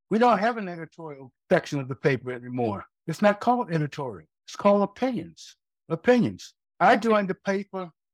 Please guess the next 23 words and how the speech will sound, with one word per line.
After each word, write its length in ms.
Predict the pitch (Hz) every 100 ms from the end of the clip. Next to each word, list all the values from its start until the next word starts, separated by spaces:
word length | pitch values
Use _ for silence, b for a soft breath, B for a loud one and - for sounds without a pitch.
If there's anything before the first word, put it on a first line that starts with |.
| _ _ 147
as 160 | 151
an 80 | 156
editorial 540 | 165 160 - 160 147 120
writer, 360 | 117 101 107 - _ _ -
and 160 | 131 123
that 160 | 135
is 220 | 147 147
where 560 | 147 135 135 131 135 139
you're 260 | 120 131 123
speaking 720 | - - 151 147 135 131 143 - _
for 80 | 139
the 140 | 127
newspaper 760 | 135 180 202 - 117 - 127 131 _ _
through 180 | 139 127
an 100 | 127
editorial 500 | 127 - 170 202 143
board, 380 | 107 110 117 - _ _ _ -
no 200 | 147 185
byline. 680 | 131 113 110 101 98 113 143 _ _ _ _ _
This 180 | 151 - -
idea 520 | 139 180 160 175 160
of 340 | 156 139 127 127
writing 380 | 170 165 156